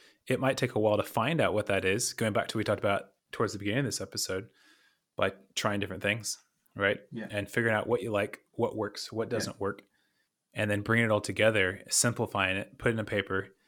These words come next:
Speaker 1: And I like the advice that you've given me, which I still haven't put, uh, into production yet, but I'm working on,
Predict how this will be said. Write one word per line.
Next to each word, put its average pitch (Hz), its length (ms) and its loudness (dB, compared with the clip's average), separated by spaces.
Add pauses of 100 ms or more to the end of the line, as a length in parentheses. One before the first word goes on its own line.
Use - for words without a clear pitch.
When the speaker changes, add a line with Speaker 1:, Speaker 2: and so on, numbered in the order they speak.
(300)
Speaker 1:
And 101 360 0 (180)
I 113 80 0
like 120 220 6
the 117 80 2
advice 110 320 4
that 95 80 0
you've 110 160 0
given 104 260 0
me, 107 160 2
which 101 160 0
I 98 80 2
still 117 300 4
haven't 101 400 0
put, - 200 -2
uh, 101 320 4
into 110 240 -2
production 107 460 4
yet, 92 240 0
but 107 80 2
I'm 104 140 4
working 120 340 6
on, 110 240 0